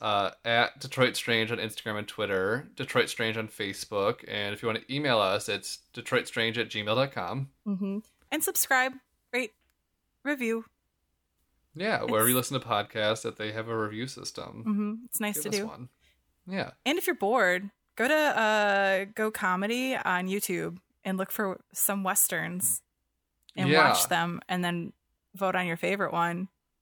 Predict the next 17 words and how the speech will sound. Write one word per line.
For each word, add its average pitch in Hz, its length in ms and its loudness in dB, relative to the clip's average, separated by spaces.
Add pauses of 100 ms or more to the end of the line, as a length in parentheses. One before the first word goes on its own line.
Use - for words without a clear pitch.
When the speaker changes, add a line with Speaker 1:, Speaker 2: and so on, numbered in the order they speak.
(140)
Speaker 2:
or 180 180 2
the 175 160 0
one 165 240 2
Speaker 1:
Yeah. 135 300 6
Speaker 2:
that's 180 180 0
about 180 240 0
Mario 175 360 -2
and 185 120 -4
Luigi. 214 300 -6
I'm 165 80 -8
just - 140 -6
saying. - 260 -14 (640)
Just 196 140 0
Speaker 1:
Yeah. 160 160 4
Speaker 2:
kidding. - 140 -2 (1120)
Speaker 1:
Um, 120 440 2
I've 147 420 4